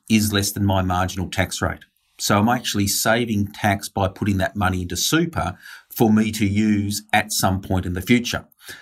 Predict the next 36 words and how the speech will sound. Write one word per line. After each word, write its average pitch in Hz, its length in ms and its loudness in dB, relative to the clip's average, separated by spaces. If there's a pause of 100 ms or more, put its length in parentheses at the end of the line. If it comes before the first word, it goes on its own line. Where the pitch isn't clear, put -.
(220)
That 139 320 0
point 123 240 2
of 98 60 -6
the 98 100 -2
future 110 680 0 (300)
will 110 180 4
be 101 320 4
my 98 540 0 (200)
retirement, 107 800 0
and 92 120 0
I - 20 0
say 104 180 0
retirement 92 600 -2
broadly. 98 540 -4 (360)
So - 140 0
the 110 80 0
government 139 340 2
says, 110 440 -2 (360)
"We're 107 200 4
giving 170 280 2
you 135 100 2
tax - 280 -4
concessions 107 500 -2
along 95 280 -2
the 92 80 -2
way, 107 640 0 (420)
but 110 340 6 (220)
we're 143 220 6
going 120 220 0
to 107 80 0
wait 110 460 2
until 104 560 0
you 110 200 2
reach 107 260 0
a 98 60 -6
certain 101 420 -2